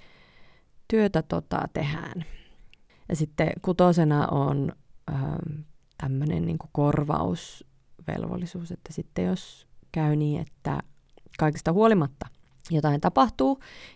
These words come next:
niin sitten arvioidaan, että no onko sitä huolellisuusvelvoitetta noudatettu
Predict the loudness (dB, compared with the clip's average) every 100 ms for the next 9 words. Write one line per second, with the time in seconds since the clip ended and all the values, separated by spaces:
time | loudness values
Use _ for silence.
0 | _ 0 2 0 -2 -4 -2 0 2 2
1 | 2 0 -2 -6 -8 -8 -4 -2 0 -2
2 | -4 -6 -6 -2 0 -2 -4 -8 -8 -6
3 | -6 -6 -10 -8 -2 2 4 2 -2 -10
4 | _ -20